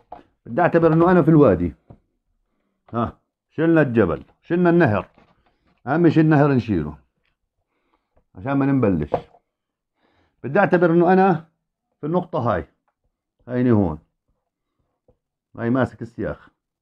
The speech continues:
ماشي؟ بدي أفحص الجبل هذا اللي أنا بعيد عنه سبعمية متر. شو بعمل يا إخوان؟ الفحص الأول، الفحص الأول على مدى، الفحص الأول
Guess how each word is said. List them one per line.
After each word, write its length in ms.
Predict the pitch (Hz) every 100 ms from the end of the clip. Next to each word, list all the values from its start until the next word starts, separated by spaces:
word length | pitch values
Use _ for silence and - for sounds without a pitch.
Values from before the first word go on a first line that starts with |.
| _ _ _ _ _ _ _ _ _ _ _ -
ماشي؟ 440 | 117 120 151 175 - _ _ _ -
بدي 220 | 135 151
أفحص 360 | 254 - 165 -
الجبل 380 | 127 190 214 165
هذا 320 | 139 160 139
اللي 160 | 151 190
أنا 100 | 165
بعيد 240 | 175 180
عنه 320 | 175 185 190 - _ _
سبعمية 500 | - 143 143 160 170 139
متر. 340 | 110 - 78 _ _ _ _ _ _
شو 180 | - 262
بعمل 280 | 247 143 101
يا 80 | 80
إخوان؟ 260 | - 64 _ _ _ _ _ _ _ _ _ _ _ _ _ _ _ _ _ _ 127
الفحص 440 | 135 247 151 -
الأول، 760 | 208 - 196 147 123 143 180 160 _ _ _ _
الفحص 320 | 165 - 143
الأول 580 | 143 123 113 117 156 165 _ _ _ -
على 360 | 123 151 180
مدى، 400 | 190 233 185 117 76 _ _ _ _ _ _ _ -
الفحص 300 | 143 127 135
الأول 420 | 139 127 90